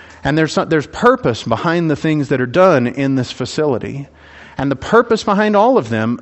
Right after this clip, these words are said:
ultimately comes down to one thing. And that is making sure that you are able to walk in a better way with Jesus for having been here and been connected with these people in this place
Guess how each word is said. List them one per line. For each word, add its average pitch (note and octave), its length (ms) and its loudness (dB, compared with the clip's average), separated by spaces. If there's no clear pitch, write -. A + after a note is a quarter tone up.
ultimately A#2+ 760 0
comes G3 300 0
down G3 260 2
to G#3 80 2
one A#2+ 260 0
thing. C3+ 560 -8
And C3+ 140 0
that G3+ 180 4
is A#3 140 0
making B2 320 -2
sure F#2+ 480 -6
that - 140 -4
you F#3 260 -4
are G3+ 160 4
able A#2+ 260 0
to B2+ 120 -4
walk B2+ 340 0
in B2 80 0
a G#2+ 40 -2
better D3+ 440 2
way E3+ 360 4
with A#2 260 -4
Jesus A#2+ 720 -4
for A#2+ 180 -4
having B2 280 -2
been F3+ 200 0
here C3 500 -2
and A#2 100 -4
been A#2+ 120 -2
connected B2 640 -2
with G2 200 -10
these C#3 440 -2
people G2+ 520 -6
in F#2+ 140 -6
this C#3 220 0
place G#2+ 600 -2